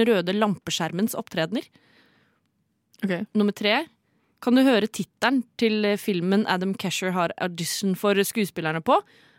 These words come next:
Speaker 1: og blir den i så fall nevnt igjen?
Speaker 2: <laughs> Ok.
Speaker 1: Neste tips, en ulykke er en fryktelig hendelse. Legg merke til hvor ulykken finner sted.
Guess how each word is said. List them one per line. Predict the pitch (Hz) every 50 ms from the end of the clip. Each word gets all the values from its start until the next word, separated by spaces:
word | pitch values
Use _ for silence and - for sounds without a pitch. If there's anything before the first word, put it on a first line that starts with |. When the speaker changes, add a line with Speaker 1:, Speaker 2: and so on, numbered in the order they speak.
| _ -
Speaker 1:
og | 196 185
blir | 214 202 196
den | 214 226
i | 208
så | - 226 190
fall | 180 202 196 196
nevnt | 202 190 180 175 175 170 - 214
igjen? | 202 214 277 392
Speaker 2:
<laughs> | 381 _ _ _ _ _ _ _ _ _ _ _ _ _ _ _ _ _ _ _ _ _ _ _ _ _ _ _ _ _ _ _ - 220 - -
Ok. | - 190 180 - -
Speaker 1:
Neste | 226 214 185 175 175 202
tips, | 240 269 - - - -
en | - 226 226 220 220 220 220
ulykke | - - 247 226 202 180 170 175 - - 294
er | 302 247 202
en | 196 190 196
fryktelig | - 208 196 - - - 185 175
hendelse. | 196 190 165 143 143 147 - - 220 - - _ - _ _ _ _ _ _ _ -
Legg | 202 208 240
merke | 254 233 208 - 196
til | - 233 233 226 -
hvor | - 185 180 208 208 - - -
ulykken | 240 226 208 180 160 156 156 - - 220 214
finner | 170 - - 196 170 175 196 196
sted. | 196 - - - 220 233 226 196 165